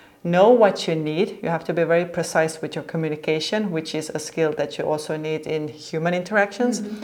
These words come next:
Speaker 1: So if you know what you need, then A I can really be helpful, um, there. So approach A I with that mindset of collaboration.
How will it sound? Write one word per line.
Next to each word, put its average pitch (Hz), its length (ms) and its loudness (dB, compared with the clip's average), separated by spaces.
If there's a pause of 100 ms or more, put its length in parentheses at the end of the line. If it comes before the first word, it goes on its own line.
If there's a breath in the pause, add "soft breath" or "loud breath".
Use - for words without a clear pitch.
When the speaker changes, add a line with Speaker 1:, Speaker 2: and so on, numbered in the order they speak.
Speaker 1:
So - 160 0
if 175 200 -2
you 185 60 0
know 190 220 4
what 202 320 2
you 175 60 -2
need, 180 500 0 (180 loud breath)
then 175 340 0
A 180 300 2
I 170 380 6
can 165 220 -2
really 160 440 0 (140)
be 165 160 0
helpful, 160 760 2
um, 151 360 0
there. - 340 6 (160)
So 170 400 6
approach 190 480 4
A 180 160 8
I 165 260 6
with 165 260 -2
that 160 220 2
mindset 170 540 -2
of - 380 -4
collaboration. 156 760 -2